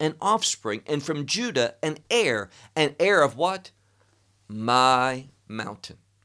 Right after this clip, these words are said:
Now, what's important here is that he's talking about Jerusalem, and what is Jerusalem associated with?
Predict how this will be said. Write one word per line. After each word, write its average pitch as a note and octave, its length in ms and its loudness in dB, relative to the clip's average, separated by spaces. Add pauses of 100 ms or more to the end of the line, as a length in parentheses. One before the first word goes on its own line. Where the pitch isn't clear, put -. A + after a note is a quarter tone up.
(320)
Now, C#3 300 4
what's G3 320 4
important A3+ 500 -2
here C#3 180 0
is C#3 120 -2
that C3+ 120 -4
he's C#3 200 -2
talking F3+ 340 0
about C#3+ 320 2
Jerusalem, C3+ 720 0
and D3+ 300 -2
what F3+ 300 -2
is G#3+ 140 -6
Jerusalem F#3 600 -2 (320)
associated E3+ 800 0
with? - 460 -4